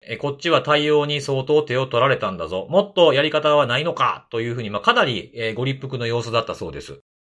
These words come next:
で、まあ、真摯に説明してその場を収まったのですが、こちらの本音としては、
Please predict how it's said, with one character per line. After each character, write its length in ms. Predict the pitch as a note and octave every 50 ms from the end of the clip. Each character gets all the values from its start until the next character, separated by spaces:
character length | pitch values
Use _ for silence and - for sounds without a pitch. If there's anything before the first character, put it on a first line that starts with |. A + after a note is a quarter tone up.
| _ _ _ _ _ _ _
で、 160 | - F#3+ F#3+ F#3+
ま 60 | F3+
あ、 40 | F3
真 200 | - C#4 C#4+ C#4+
摯 140 | - A3+
に 80 | F3 D3
説 240 | D#3 E3+ E3+ F3+ F3+
明 100 | F3+ F3
し 20 |
て 60 | D#3
そ 140 | C3+ - E3
の 100 | E3 D#3+
場 80 | E3 D#3+
を 160 | D#3+ D#3+ D#3
収 80 | F3 E3
ま 140 | D#3+ D#3+
っ 40 | D#3+
た 120 | - C3 A2
の 80 | G#2
で 80 | G2 F#2
す 160 | - - A2
が、 180 | B2+ C#3 C3+ C3
こ 100 | F3+ E3+
ち 120 | - G#3+
ら 100 | A3+ A3+
の 180 | A3+ G#3+ - -
本 240 | - - G#3 G#3 G#3
音 100 | G#3+ G#3+
と 140 | G#3 G#3+ G#3
し 80 | - -
て 100 | G3+ F#3+
は、 280 | G3+ G#3+ G#3+ G#3+ -